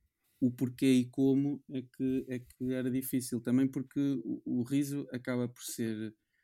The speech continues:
eh, difícil de estudar porque, eh, nós todos nos rimos, mas não nos rimos todos das mesmas coisas. Ou seja, tu tens um, tu estás a estudar, eh, u-, uma coisa em que não consegues ter um, uma reação imediata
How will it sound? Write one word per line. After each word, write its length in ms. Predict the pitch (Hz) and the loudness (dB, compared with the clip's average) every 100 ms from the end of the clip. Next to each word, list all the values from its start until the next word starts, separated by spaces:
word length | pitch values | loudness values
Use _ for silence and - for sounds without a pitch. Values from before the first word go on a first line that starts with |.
| _ _ _ - | _ _ _ -8
eh, 180 | 113 - | -8 -4
difícil 520 | 117 113 - 127 131 | -4 -2 -2 -2 -2
de 80 | 120 | -4
estudar 480 | - - 110 117 123 127 | -6 -4 -2 -2 -4 -4
porque, 420 | 120 110 - - 98 - - _ _ - | -2 -2 -4 -12 -12 -12 -16 _ _ -8
eh, 260 | 110 113 - - _ - | -6 -6 -10 -14 _ -2
nós 300 | 117 120 120 | 0 0 -2
todos 320 | - 131 117 | -2 -2 0
nos 220 | 117 110 | -2 -4
rimos, 440 | 110 127 139 135 - | -2 0 0 -4 -8
mas 220 | 120 120 | -4 -2
não 120 | 117 120 | 0 0
nos 140 | 113 113 | 0 -2
rimos 300 | 117 110 - | -6 -6 -8
todos 260 | 117 117 113 | -6 -4 -2
das 180 | 117 120 | -4 -4
mesmas 300 | 113 120 120 | -6 -8 -10
coisas. 380 | 104 101 113 - | -10 -10 -12 -16
Ou 80 | 120 | -10
seja, 280 | 113 107 | -8 -6
tu 120 | 104 117 | -8 -6
tens 380 | 127 110 101 | -2 -2 -4
um, 220 | 113 110 107 _ _ _ _ | -6 -4 -6 _ _ _ _
tu 60 | - | -12
estás 220 | 113 113 | -6 -4
a 40 | 113 | -4
estudar, 520 | - 110 117 110 101 | -8 -6 -4 -4 -6
eh, 100 | - _ 135 107 - - | -12 _ -14 -14 -16 -14
u-, 140 | 123 _ | -14 _
uma 260 | 127 113 113 | -6 -4 -4
coisa 520 | 120 113 104 104 104 | -2 -2 -4 -8 -8
em 160 | 117 107 | -8 -8
que 420 | - 110 104 104 _ _ _ _ _ - | -8 -6 -6 -8 _ _ _ _ _ -4
não 160 | 113 | -4
consegues 720 | 117 117 - 113 104 - - - _ | -2 -4 -4 -4 -4 -8 -18 -20 _
ter 180 | - 107 | -6 -4
um, 180 | 110 107 - | -2 -4 -4
uma 220 | 110 110 | -6 -4
reação 600 | 107 107 104 - 110 110 | -4 -4 -4 -6 -6 -4
imediata 720 | 113 110 104 110 104 - 101 | -4 -2 -2 -4 -4 -10 -14